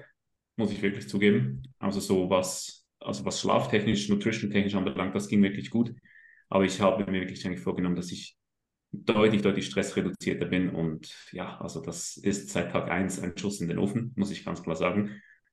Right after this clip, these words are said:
Hätte ich deutlich we-, weniger arbeiten wollen am Ende des Tages. Irgendwo durch, ja, gewisses Maß Selbstschuld. Ich bin auch eine Person, die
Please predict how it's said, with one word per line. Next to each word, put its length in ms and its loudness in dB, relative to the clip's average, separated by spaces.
Hätte 160 6
ich 80 0
deutlich 400 6
we-, 300 2
weniger 320 6
arbeiten 960 4
wollen 960 0
am 100 -4
Ende 160 0
des 140 -8
Tages. 540 -2
Irgendwo 300 4
durch, 280 6
ja, 320 -8
gewisses 260 0
Maß 260 0
Selbstschuld. 640 2
Ich 240 -14
bin 160 0
auch 160 -2
eine 140 0
Person, 400 -2
die 260 -4